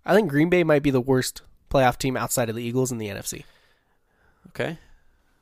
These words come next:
Speaker 1: You gave the Seahawks frauds. I think Green Bay's been frauds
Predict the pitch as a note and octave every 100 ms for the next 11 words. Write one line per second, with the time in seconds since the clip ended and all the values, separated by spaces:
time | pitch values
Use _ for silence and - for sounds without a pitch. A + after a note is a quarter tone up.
0 | _ _ _ _ _ _ _ _ _ _
1 | - E3+ G#3+ D#3 - E3 F3+ - F#3 F#3
2 | G3 C#3 - B3+ E3+ E3 F#3+ C3+ B2 B2+
3 | - A2 A2